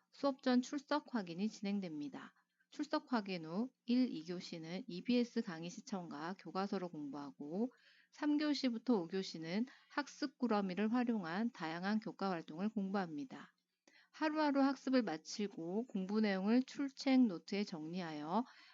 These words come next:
매주 금요일 반별로 정해진 시간에 선생님에게 제출합니다. 그리고 궁금한 것은 하이클래스 댓글이나 하이톡, 전화 등으로 선생님에게 물어보세요.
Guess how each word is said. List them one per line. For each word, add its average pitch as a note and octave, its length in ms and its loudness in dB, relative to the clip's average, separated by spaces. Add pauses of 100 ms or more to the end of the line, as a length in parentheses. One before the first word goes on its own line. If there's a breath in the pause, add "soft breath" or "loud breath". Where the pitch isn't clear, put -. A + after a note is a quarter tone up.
(120)
매주 F3+ 640 -2
금요일 G3 340 0
반별로 F3+ 540 -2
정해진 F3 500 -6
시간에 D#3+ 680 -4
선생님에게 A3 760 2
제출합니다. D#3 880 -4 (460 soft breath)
그리고 A#3 280 4
궁금한 A3 540 6
것은 F3+ 520 -2 (240 loud breath)
하이클래스 C4+ 800 4
댓글이나 F3+ 760 -2 (220 loud breath)
하이톡, C4 840 0
전화 G3 320 2
등으로 E3+ 480 -2
선생님에게 A#3+ 840 4
물어보세요. E3 760 -6